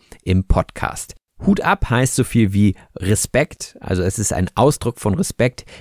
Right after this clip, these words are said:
Ich ziehe meinen Hut, das heißt, ihr könnt euch das bildlich vorstellen. Ich nehme meinen Hut vom Kopf, verneige mich, ja, und da sagt man Hut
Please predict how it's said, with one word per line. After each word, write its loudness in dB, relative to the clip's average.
Ich -8
ziehe 4
meinen 6
Hut, 4
das -2
heißt, 0
ihr -2
könnt -2
euch -4
das -2
bildlich 2
vorstellen. 0
Ich -6
nehme 2
meinen 2
Hut 4
vom 0
Kopf, -4
verneige 2
mich, 4
ja, 2
und -4
da -2
sagt -4
man -2
Hut 4